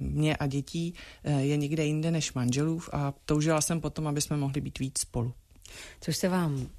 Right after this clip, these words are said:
Speaker 2: povedlo. Ono, ten, kdo se rozhodne pro domácí vzdělávání, tak musí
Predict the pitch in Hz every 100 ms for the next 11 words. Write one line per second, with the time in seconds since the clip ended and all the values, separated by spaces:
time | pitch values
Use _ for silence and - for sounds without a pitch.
0 | - - - 151 160 165 175 190 226 -
1 | - 175 180 151 175 180 175 180 185 170
2 | 175 175 180 175 170 170 165 180 165 180
3 | 165 165 165 170 165 170 - - 165 160
4 | 156 - 185 180